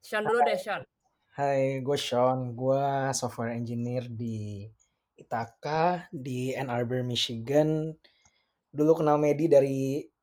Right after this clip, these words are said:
Speaker 2: dia teman pertama di Michigan. Kita sama-sama clueless mau ngapain, nggak tahu apa-apa. Terus ternyata ada Josh juga yang liatin kita dari jauh, tapi nggak kenalan.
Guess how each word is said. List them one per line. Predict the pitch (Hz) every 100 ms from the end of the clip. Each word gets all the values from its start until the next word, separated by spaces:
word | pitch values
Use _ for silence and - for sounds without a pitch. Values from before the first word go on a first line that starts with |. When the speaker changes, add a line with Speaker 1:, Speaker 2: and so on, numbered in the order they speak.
| _
Speaker 2:
dia | 139 147
teman | 139 135
pertama | 127 131 131 139
di | 135 135
Michigan. | 135 - 127 131 165 170 180 180 175
Kita | 165 -
sama-sama | 147 127 127 131 131 131 131 - -
clueless | 143 143 147 143
mau | 131
ngapain, | 127 127 139 185 180 180 180 180 175 175 _ _ _ -
nggak | 123
tahu | 131
apa-apa. | 127 139 151 147
Terus | 175 - -
ternyata | 156 156 220 262 - -
ada | 143 139
Josh | 156 151
juga | 151 156 185
yang | 165
liatin | 143 143
kita | 139
dari | 151 135 123
jauh, | 139
tapi | 139 135 127
nggak | -
kenalan. | 120 117 117 120